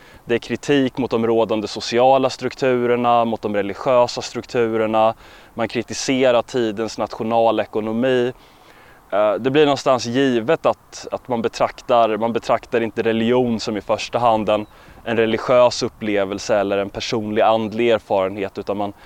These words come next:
man tittar på hur, hur kyrkan och hur,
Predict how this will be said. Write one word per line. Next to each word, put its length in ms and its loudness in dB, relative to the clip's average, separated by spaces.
man 160 -2
tittar 420 -2
på 280 -2
hur, 540 -4
hur 100 -8
kyrkan 880 0
och 100 -4
hur, 500 -2